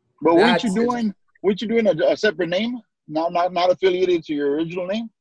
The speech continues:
Speaker 2: Well, because Snap Photography was assistant photographers that we had. So it was like, it was like their own company. We were sending out our assistant photographers to cover the, the event,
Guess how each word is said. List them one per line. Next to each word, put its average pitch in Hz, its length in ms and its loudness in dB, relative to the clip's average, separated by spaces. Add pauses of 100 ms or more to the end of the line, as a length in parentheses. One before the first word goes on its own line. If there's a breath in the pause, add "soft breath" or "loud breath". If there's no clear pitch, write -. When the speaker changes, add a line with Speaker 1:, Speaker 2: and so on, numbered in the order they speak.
(1040 loud breath)
Speaker 2:
Well, 185 260 4
because 190 460 2 (100)
Snap 220 240 0
Photography 220 560 2
was 175 420 2
assistant 190 460 -6
photographers 165 560 -8
that 135 120 -8
we 120 140 -18
had. - 1300 -20
So 175 220 0
it 185 60 -2
was 190 220 0
like, 165 240 -4 (260)
it 175 60 -10
was 185 160 -6
like 180 180 -6
their 147 180 -8 (100)
own 185 300 -8 (220)
company. 139 560 -8 (420)
We 156 140 -2
were 180 120 0 (120)
sending 190 320 -4
out 170 240 -4
our 135 140 -2
assistant 170 420 -8
photographers 151 540 -6
to 139 60 -10
cover 139 280 -6
the, 123 260 -6 (100)
the 123 120 -6
event, 120 400 -6